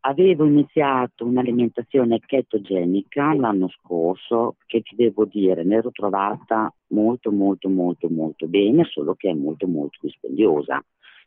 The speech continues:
Perché ogni quindici giorni erano duecentocinquanta euro.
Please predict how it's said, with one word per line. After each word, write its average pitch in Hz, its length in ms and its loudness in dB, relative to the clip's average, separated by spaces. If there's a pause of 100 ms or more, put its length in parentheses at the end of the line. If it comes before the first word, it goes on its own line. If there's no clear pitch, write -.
Perché - 160 -6
ogni 87 200 -2
quindici 92 460 -2
giorni 92 560 2
erano 82 240 0
duecentocinquanta 78 1300 -4
euro. 73 340 -6